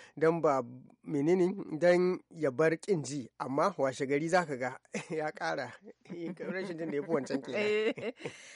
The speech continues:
Speaker 2: Sai Comrade Adamu Muhammad Tiyango, Allah sa na
Speaker 1: Mm.
Speaker 2: faɗi sunan daidai, ya ce, "Salam yau da gobe. Hakika tarbiyyar yaro tana da matukar wahala. Dole ne ka tsaurara ma yaro kamar daga shekara bakwai zuwa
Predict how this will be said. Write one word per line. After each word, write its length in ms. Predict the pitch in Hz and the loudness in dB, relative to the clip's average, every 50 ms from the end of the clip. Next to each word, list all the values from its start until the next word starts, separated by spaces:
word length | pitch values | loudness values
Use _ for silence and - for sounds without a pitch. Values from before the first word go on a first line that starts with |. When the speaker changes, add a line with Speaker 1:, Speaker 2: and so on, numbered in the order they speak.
| - - - - - | -20 -20 -20 -16 -2
Speaker 2:
Sai 140 | - 302 320 | 2 4 4
Comrade 360 | 320 - 294 247 226 226 202 156 | 4 6 4 6 6 6 6 6
Adamu 300 | 185 196 185 208 233 269 294 | 4 2 4 2 2 2 4
Muhammad 440 | 233 202 208 220 233 220 202 175 - _ | 2 2 4 2 2 0 0 -2 -6 _
Tiyango, 600 | - - 196 175 190 196 202 202 190 - 165 151 - - | -14 -8 -4 -2 0 0 0 -2 -4 -6 -8 -10 -6 -2
Allah 220 | - - 147 139 | -2 0 0 0
sa 120 | 127 - 180 | 0 0 -2
na 100 | 180 185 | -2 -2
Speaker 1:
Mm. 40 | 190 | -4
Speaker 2:
faɗi 160 | 180 - 170 | -6 -12 -10
sunan 300 | - - 190 196 185 170 | -10 -8 -6 -6 -4 -4
daidai, 180 | 180 185 185 | -6 -4 -4
ya 60 | 208 208 | -4 -4
ce, 140 | - 269 | -4 -6
"Salam 320 | 226 - 214 214 285 381 285 | -6 -4 -2 -2 -2 0 0
yau 120 | 247 240 | -2 0
da 100 | 214 190 170 | 0 -2 -4
gobe. 380 | 139 170 170 156 180 185 156 - _ - - _ _ - | -4 -6 -8 -6 -6 -8 -8 -8 _ -20 -20 _ _ -6
Hakika 420 | 190 - - 269 320 - 302 226 | -6 -4 -4 -6 0 2 2 2
tarbiyyar 440 | - - 254 247 214 254 277 247 196 | 2 2 -6 -6 -6 -2 -2 0 0
yaro 260 | 185 202 214 220 202 | 2 0 0 0 -2
tana 200 | 190 - 220 202 180 | -4 -2 -4 -2 -2
da 80 | 175 | -2
matukar 340 | 170 196 214 - _ 220 254 | -4 -6 -8 -6 _ -4 -4
wahala. 480 | 285 220 190 156 185 180 180 170 143 127 - _ - - _ _ _ | -2 -2 -2 -4 -4 -4 -2 -4 -4 -6 -8 _ -20 -20 _ _ _
Dole 260 | 190 - - 403 240 233 | -2 0 4 4 4 4
ne 140 | 226 - | 4 2
ka 100 | - 262 | 2 0
tsaurara 560 | - - - 247 302 330 254 202 185 196 220 214 | -4 -2 0 0 2 4 4 4 4 4 0 0
ma 100 | 208 185 | 2 2
yaro 300 | 185 190 196 202 185 165 | 2 2 2 0 -2 -6
kamar 300 | - - 175 185 202 220 | -8 -8 -6 -6 -6 -4
daga 180 | 208 196 - 170 | -4 -6 -6 -8
shekara 420 | - - 160 151 - 185 214 180 | -10 -10 -12 -10 -8 -4 -4 -2
bakwai 280 | - 240 - - 254 190 | -2 -4 -4 -4 -4 -4
zuwa 260 | 156 - 175 185 165 | -4 -4 -2 -2 -2